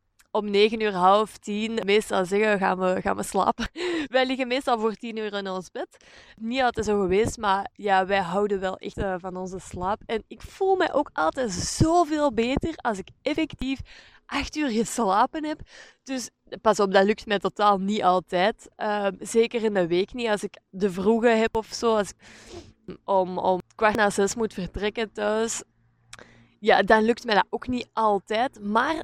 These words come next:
ik voel me altijd wel veel beter als dat wel is. Dus ik probeer dat toch, allee, zo goed mogelijk te doen. Maar ja, dat was dus, ja, vrijdagavond laat geworden. Dus ik had beslist om heel het weekend niks in te plannen van afspraken met mensen. Of, of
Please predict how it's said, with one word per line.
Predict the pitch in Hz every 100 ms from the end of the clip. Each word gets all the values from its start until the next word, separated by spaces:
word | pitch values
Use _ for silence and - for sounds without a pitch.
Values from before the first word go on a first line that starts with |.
| -
ik | - - -
voel | - 285
me | 285 -
altijd | 285 294 277
wel | 226
veel | 170 - 247 320 254
beter | 269 277 262
als | - 226
dat | 196 175
wel | 202 240
is. | - 302 262
Dus | 240
ik | 233
probeer | 247 226 220 262
dat | 233 208
toch, | - 262 - -
allee, | 226 214 190 - _ _ _ _ _ _ _ _
zo | - 311
goed | - 339 415
mogelijk | 302 277 302 285 277
te | - 226 185
doen. | 165 247 359 349 -
Maar | 277
ja, | -
dat | 247
was | 240 247
dus, | 254 - - _ _ _ _ _
ja, | 226 170
vrijdagavond | - 233 220 202 220 214 190
laat | 196 220 -
geworden. | 262 247 254 254
Dus | 214 240 -
ik | 240
had | 226 226
beslist | 208 - 262 285 -
om | - 214
heel | 208 208 254
het | 269 -
weekend | 226 - 277 247
niks | 202 196 233 - -
in | - 262
te | 247 254
plannen | 262 262 262
van | 214 208
afspraken | - 220 - - 254 240 247 254
met | 240 233
mensen. | 233 240 240 247 -
Of, | 214 208
of | - 202 196